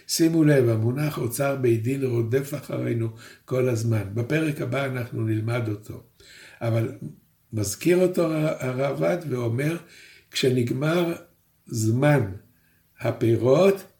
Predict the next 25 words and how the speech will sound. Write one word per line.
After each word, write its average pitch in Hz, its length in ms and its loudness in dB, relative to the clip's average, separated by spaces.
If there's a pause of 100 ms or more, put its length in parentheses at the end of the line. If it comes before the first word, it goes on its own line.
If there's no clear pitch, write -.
מעבירים 123 580 0
אותם 143 360 -2
לאוצר 117 440 0
בית 104 300 -2
דין, - 160 -16 (140)
והם 147 300 6
מחלקים. 113 460 -2 (420)
אם 190 180 2
אין 170 260 4
שם 131 280 2
אוצר 113 480 0
ולא 127 260 4
בית 147 220 2
דין 135 220 -2
מחלקים, 123 720 -4 (360)
מוציאם 151 640 0
לשוק 147 840 0
ומפקירם, 123 1040 0 (600)
ואף 185 520 0
הוא 254 140 6
יכול 139 440 4
לחזור 113 460 0
ולזכות 104 640 -6 (360)
ככל 101 420 -6
אדם. 90 360 -10